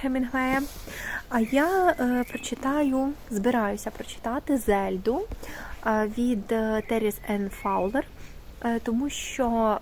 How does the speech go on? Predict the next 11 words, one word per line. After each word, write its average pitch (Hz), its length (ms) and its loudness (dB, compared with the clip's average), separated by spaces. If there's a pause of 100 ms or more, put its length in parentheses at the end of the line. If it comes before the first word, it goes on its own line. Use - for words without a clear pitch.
е, 220 60 -2 (260)
мені 226 240 0
дуже 202 260 0
багато 202 420 -2
хочеться 208 760 -2 (320)
дізнатися 226 640 0
про 208 360 0
Зельду, 190 600 0 (440)
про 233 160 2
цю, 226 540 2 (260)
е, 202 480 0